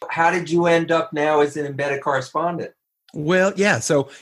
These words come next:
Speaker 2: you know, like I said, I started in, in two thousand and eight when I, I got into cooking, and his show was one of the shows. He used to do these roundtables, and I used to, you know, the roundtable where you'd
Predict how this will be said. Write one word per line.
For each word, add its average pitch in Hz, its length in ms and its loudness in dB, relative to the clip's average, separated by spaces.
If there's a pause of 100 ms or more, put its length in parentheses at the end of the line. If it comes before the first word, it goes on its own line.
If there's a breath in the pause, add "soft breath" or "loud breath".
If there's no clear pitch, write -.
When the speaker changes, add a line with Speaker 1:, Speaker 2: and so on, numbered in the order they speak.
Speaker 2:
you 170 80 -2
know, 160 80 2
like 165 160 -2
I 180 60 2
said, 156 340 2
I 143 40 0
started 151 360 0
in, 123 160 2
in 117 200 -2
two 156 140 -4
thousand 135 400 2
and 123 140 -2
eight 127 160 -2
when 117 140 -4
I, 110 260 -4
I 107 60 -2
got 117 200 -2
into 127 160 0
cooking, 104 520 -6 (460 loud breath)
and 120 300 0
his 190 360 2
show 165 280 6
was 139 220 2
one 135 220 0
of 131 80 2
the 127 60 2
shows. 131 440 4 (260 loud breath)
He 185 120 0
used 196 140 0
to 165 60 0
do 151 140 4
these 135 320 4
roundtables, 107 880 0 (320 soft breath)
and 113 160 2
I 117 140 2
used 127 220 2
to, 120 240 2
you 120 120 0
know, 113 80 2
the 107 80 2
roundtable 117 440 0
where 113 140 2
you'd 107 140 -4